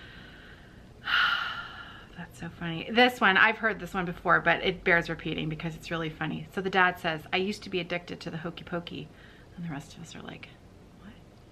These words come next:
And dad says, "But then I turned myself around." <laughs> I know, right? I know, they're terrible. They're terrible, but I still <laughs> find them funny.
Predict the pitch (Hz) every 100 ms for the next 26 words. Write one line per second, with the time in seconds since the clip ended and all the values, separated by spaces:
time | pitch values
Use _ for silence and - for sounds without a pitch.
0 | - - - 156 151 160 - 170 - -
1 | - - - - 175 170 - 185 180 196
2 | 175 - 180 185 170 - 165 - - -
3 | - - - - - - - - - -
4 | - - - - - - - - - -
5 | - - - - - 285 285 262 240 240
6 | - - 392 453 480 494 440 339 320 302
7 | 339 415 233 285 285 294 277 240 240 370
8 | 269 269 226 190 196 269 294 403 359 320
9 | 220 180 190 190 - - - 220 - 247
10 | 226 - - - - - - 247 233 208
11 | 202 175 165